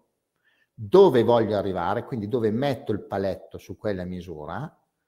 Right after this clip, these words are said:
strumenti per monitorare se arrivo a tirar su la bandierina o se rimane giù quella bandierina e quindi devo fare delle azioni di miglioramento,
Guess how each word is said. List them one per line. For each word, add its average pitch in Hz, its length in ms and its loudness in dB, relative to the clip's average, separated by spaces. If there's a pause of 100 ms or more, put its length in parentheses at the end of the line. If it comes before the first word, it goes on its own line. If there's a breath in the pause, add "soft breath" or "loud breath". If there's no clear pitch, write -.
(160)
strumenti 165 1080 -2
per 139 260 0
monitorare 110 840 -2
se - 220 -4
arrivo 127 360 0
a - 40 -2
tirar 98 300 -4
su - 160 -6
la 104 140 0
bandierina 92 920 -6
o 101 100 -6
se 117 220 -4
rimane 104 380 -4
giù 110 160 -8
quella 95 160 -4
bandierina 95 840 -6
e 104 120 -16
quindi 110 360 -6
devo 90 200 -8
fare 107 280 -4
delle 104 300 -4
azioni 98 480 -8
di 90 80 -10
miglioramento, 90 960 -10